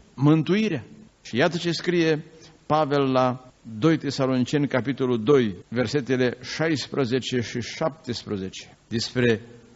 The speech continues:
realizarea mângâierii așteptate, despre care a vorbit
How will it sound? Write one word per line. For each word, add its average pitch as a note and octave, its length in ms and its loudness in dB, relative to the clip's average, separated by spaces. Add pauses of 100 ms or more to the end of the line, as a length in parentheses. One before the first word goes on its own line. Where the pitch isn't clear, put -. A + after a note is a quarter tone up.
(180)
realizarea C#3+ 760 2
mângâierii D3 840 4
așteptate, C3 800 -2 (520)
despre A#2 360 -6
care C3 220 0
a C3 40 2
vorbit C3+ 460 0